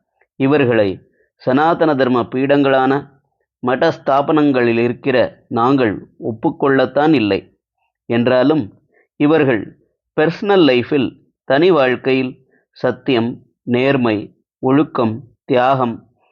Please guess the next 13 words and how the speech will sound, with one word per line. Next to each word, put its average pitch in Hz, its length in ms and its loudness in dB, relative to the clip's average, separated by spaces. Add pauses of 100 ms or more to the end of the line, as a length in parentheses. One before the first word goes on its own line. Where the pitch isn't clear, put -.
(220)
அன்பு 143 640 0 (340)
போன்ற 151 340 0
பலவற்றை 147 880 -2 (240)
கடைபிடித்தவர்கள் 156 880 0
என்பதை 117 600 0 (320)
ஆக்ஷேபிப்பதற்கில்லை. 127 1200 -2 (680)
ஓரளவுக்கு 139 880 0 (380)
படிப்பு, 123 640 -2 (240)
விஷய 156 460 0
ஞானம் 120 480 -2 (480)
எல்லாம் 160 480 2
உள்ளவர்களாகவும் 147 920 0 (560)
ஜனங்களை 139 880 2